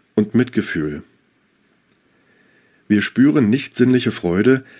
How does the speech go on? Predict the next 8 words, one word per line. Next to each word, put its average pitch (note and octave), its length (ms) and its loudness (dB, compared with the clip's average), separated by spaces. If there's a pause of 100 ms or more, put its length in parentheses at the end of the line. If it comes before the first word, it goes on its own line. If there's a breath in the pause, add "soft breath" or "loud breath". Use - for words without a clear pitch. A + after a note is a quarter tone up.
(100)
wenn G#2+ 160 2
wir A2+ 80 4
Qualitäten A2+ 640 0
wie F#2 100 0
Liebe G2 540 -2
und - 220 -8
Mitgefühl A#2 500 -2
praktizieren. D#2+ 840 -10